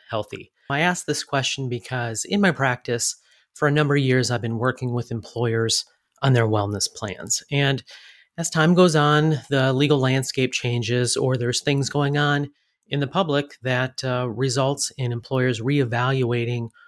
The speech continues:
or looking at wellness plan design, whether it's new wellness plans or tweaking current wellness plans. And as you can guess,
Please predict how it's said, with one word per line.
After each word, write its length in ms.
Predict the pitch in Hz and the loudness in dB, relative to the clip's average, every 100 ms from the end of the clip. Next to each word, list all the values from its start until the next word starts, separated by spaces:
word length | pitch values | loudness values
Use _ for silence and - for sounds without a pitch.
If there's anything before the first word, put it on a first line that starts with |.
| - | -12
or 160 | - 147 | 0 2
looking 340 | 147 160 147 | 2 2 2
at 220 | 135 123 131 | 2 2 0
wellness 420 | 127 120 120 - | 0 0 -2 -4
plan 300 | 131 120 113 | -4 -2 -2
design, 540 | 113 107 120 117 117 | -4 -2 0 0 -2
whether 260 | 117 110 110 | -2 -2 -2
it's 180 | 101 143 | -2 2
new 140 | 160 | 4
wellness 420 | 151 143 139 - | 4 2 2 -2
plans 540 | - 143 135 135 127 - - - _ _ | 0 2 2 2 -2 -6 -14 -20 _ _
or 500 | 131 120 117 117 117 | 2 4 4 4 2
tweaking 540 | - 165 156 131 123 - | 0 0 0 -2 -2 -2
current 340 | 139 120 104 | -2 -2 -2
wellness 340 | 113 107 101 - | -6 -8 -10 -12
plans. 380 | 120 104 101 104 | -12 -12 -12 -8
And 220 | 117 117 - - - _ | -6 -6 -10 -20 -20 _
as 160 | 151 156 | 0 0
you 80 | 156 | 0
can 160 | 156 | -2
guess, 480 | 135 123 127 - - | 0 2 2 0 -6